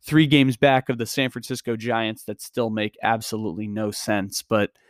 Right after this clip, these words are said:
they have a really fun song that we like to play here on the podcast. And you know what? To close out our baseball segment, I think I'm gonna play the San Francisco Giants song to introduce our friend Morgan from Australia. Because the San Francisco Giants, I've been saying they're gonna fall apart, and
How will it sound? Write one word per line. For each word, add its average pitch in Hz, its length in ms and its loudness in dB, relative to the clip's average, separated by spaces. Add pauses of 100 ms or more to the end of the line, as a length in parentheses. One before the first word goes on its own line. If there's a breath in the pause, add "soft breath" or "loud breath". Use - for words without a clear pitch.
(120)
they 107 100 2
have 123 120 4
a 131 80 2
really 139 240 4
fun 156 280 2
song 165 420 4
that 135 120 2
we 127 80 2
like 117 240 2
to 107 80 -6
play 113 260 2
here 110 220 -2
on 110 80 -2
the 110 80 -6
podcast. - 680 0
And 104 140 -4
you 104 80 -4
know 120 180 -4
what? 165 300 2 (340)
To - 80 -14
close 135 340 4
out 131 140 6
our 127 100 4
baseball 139 460 2
segment, 147 500 -4 (320)
I 160 60 2
think 165 180 2
I'm 165 100 4
gonna 156 120 2
play 156 260 2
the 127 80 0
San 113 260 -2
Francisco 110 500 -4
Giants 104 440 -4
song 104 380 -2 (360)
to - 140 -6
introduce 120 520 0
our 107 140 4
friend 110 360 0
Morgan 104 540 -2 (100)
from 107 200 -2
Australia. - 800 -4 (380)
Because 156 340 4
the 160 100 -4
San 170 200 2
Francisco 156 400 0
Giants, 147 420 2
I've 131 120 2
been 120 100 -2
saying 139 300 2
they're 135 100 2
gonna 131 160 2
fall 139 240 4
apart, 151 420 2
and 113 260 -6